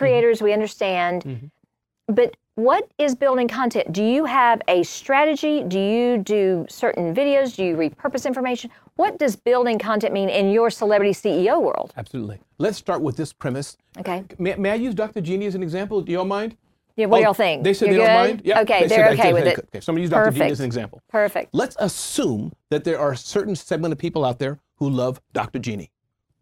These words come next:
Speaker 2: which there are,
Speaker 1: I hope
Speaker 2: or we wouldn't be
Speaker 1: so.
Speaker 2: here today, right?
Speaker 1: Please?
Speaker 2: <laughs>
Speaker 1: Yes.
Speaker 2: So let's assume
Speaker 1: Okay.
Speaker 2: that premise, 'cause what I'm
Speaker 1: Okay.
Speaker 2: about to say hangs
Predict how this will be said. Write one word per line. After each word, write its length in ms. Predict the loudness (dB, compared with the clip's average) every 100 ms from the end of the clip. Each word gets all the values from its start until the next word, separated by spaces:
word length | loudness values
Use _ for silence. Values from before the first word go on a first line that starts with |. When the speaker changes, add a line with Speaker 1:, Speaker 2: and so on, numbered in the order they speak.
| _
Speaker 2:
which 200 | -18 -6
there 120 | 0
are, 200 | 2 2
Speaker 1:
I 40 | 2
hope 100 | 2
Speaker 2:
or 20 |
we 140 | 2
wouldn't 160 | 2 2
be 40 | 2
Speaker 1:
so. 40 |
Speaker 2:
here 80 | 0
today, 140 | 0
right? 180 | 0 0
Speaker 1:
Please? 200 | 2 2 0 0
Speaker 2:
<laughs> 260 | 0 0 0
Speaker 1:
Yes. 260 | -2 -2 -8 -8 0
Speaker 2:
So 120 | 0
let's 140 | 2
assume 220 | -2 0 2
Speaker 1:
Okay. 100 | 2
Speaker 2:
that 200 | 0 -4
premise, 440 | -4 -4 -4 -8
'cause 120 | -6
what 80 | 0
I'm 80 | 2
Speaker 1:
Okay. 40 |
Speaker 2:
about 140 | 2 0
to 60 |
say 240 | -4 -6 -8 _ _
hangs 500 | -6 -2 0 0